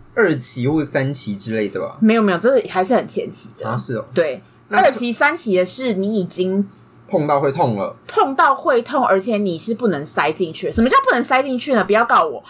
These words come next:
Speaker 2: 就是，其实如果你是轻微的状况，你是用手可以自己把肉塞进去的。
Speaker 1: 肉，你说那个多出来的肉。
Speaker 2: 对。我都在洗澡干净。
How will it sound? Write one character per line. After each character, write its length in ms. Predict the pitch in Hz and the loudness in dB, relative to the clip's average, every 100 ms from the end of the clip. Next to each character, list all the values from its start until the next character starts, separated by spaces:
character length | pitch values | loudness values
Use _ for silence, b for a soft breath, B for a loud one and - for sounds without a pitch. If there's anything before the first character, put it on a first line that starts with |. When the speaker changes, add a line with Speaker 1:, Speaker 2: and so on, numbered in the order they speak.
| B B B B B | B B B B B
Speaker 2:
就 240 | 427 370 | 2 2
是， 420 | 359 - 370 220 214 _ _ _ - | 2 0 0 0 -2 _ _ _ -12
其 300 | - 233 269 | -6 -2 -2
实 160 | 254 | 2
如 60 | 247 | 4
果 80 | 277 | 4
你 60 | 214 | 2
是 100 | 247 | -4
轻 220 | - 247 | -4 0
微 100 | 196 | 2
的 80 | 170 | 2
状 180 | 214 | 0
况， 200 | 196 202 | 0 -2
你 40 | 160 | -2
是 120 | 190 | 0
用 120 | 220 | 0
手 280 | 214 - 156 | 0 0 0
可 100 | 185 | 0
以 40 | |
自 100 | 170 | -2
己 80 | 180 | -2
把 160 | 151 127 | -2 0
肉 180 | 160 151 | 0 -2
塞 240 | - 143 | -6 -6
进 160 | 143 135 | -6 -14
去 180 | - - | -16 -18
的。 100 | - - | -18 -4
Speaker 1:
肉， 260 | 185 139 | 0 0
你 60 | 117 | -2
说 120 | 160 | -4
那 80 | 180 | 0
个 180 | 156 127 | 2 2
多 260 | 123 147 | 2 0
出 140 | 147 170 | 2 2
来 140 | 120 | 2
的 100 | 110 | 0
肉。 240 | 117 117 - | 0 0 2
Speaker 2:
对。 300 | 165 104 95 - - _ - _ - - - - - - - | -2 -2 -10 -20 -20 _ -20 _ -20 -20 -20 -20 -20 -18 -4
我 100 | 196 | 0
都 60 | |
在 80 | 285 | 0
洗 120 | - | -2
澡 160 | 190 151 | 0 0
干 160 | 165 | 0
净。 140 | 190 | 0